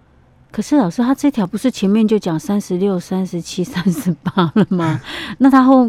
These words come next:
他只是在后面讲说，雇主经过征得劳工同意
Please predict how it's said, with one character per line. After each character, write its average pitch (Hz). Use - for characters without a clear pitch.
他 262
只 185
是 208
在 240
后 226
面 208
讲 160
说， 180
雇 233
主 165
经 196
过 185
征 196
得 175
劳 160
工 180
同 175
意 180